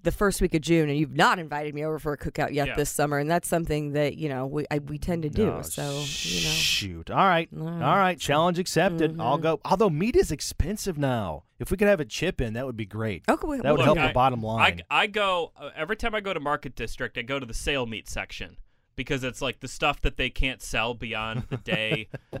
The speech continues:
Speaker 2: Uh, you know, they're, so, like, I, I'll buy, like, they've,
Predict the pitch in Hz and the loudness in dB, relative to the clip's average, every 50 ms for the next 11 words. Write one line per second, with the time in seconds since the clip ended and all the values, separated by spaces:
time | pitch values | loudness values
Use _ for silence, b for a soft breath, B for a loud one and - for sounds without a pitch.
0 | - - 127 120 120 117 110 107 104 107 - 120 123 120 117 110 113 120 120 117 | -10 -10 -6 -4 0 0 2 2 0 0 -2 -4 -4 -4 -2 -2 -2 -2 -2 -4
1 | - - 135 123 120 113 - - 165 214 202 - - - 147 208 233 175 180 165 | -2 -2 0 0 0 -2 -2 0 0 -2 -2 -4 -4 -2 0 0 0 0 0 2
2 | 160 156 147 143 139 - - 139 139 139 123 _ _ - 147 180 165 | 4 4 2 2 -2 -4 -6 -4 -4 -4 -4 _ _ -2 -2 -2 -2